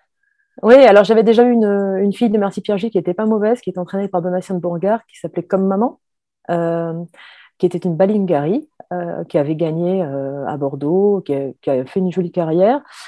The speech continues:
Mercinette, elle ressemble plus à sa mère, elle est très dans le sang, euh, très nerveuse, pas facile à gérer,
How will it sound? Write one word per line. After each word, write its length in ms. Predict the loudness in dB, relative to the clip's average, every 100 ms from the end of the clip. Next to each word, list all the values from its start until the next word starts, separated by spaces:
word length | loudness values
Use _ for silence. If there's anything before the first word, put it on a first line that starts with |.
| -20 _ -2
Mercinette, 920 | 0 2 0 0 0 0 0 2 2
elle 80 | 0
ressemble 280 | -2 -4
plus 160 | -6 -4
à 60 | -2
sa 140 | 0
mère, 260 | 0 0 0
elle 100 | -2
est 200 | -4 -6
très 200 | -4 -2
dans 120 | 0
le 60 | -4
sang, 480 | -4 -2 -2 -2
euh, 40 | -4
très 200 | -2 0
nerveuse, 380 | 0 0 0 0
pas 120 | -2
facile 320 | -2 -2 2
à 60 | 2
gérer, 360 | 2 2 0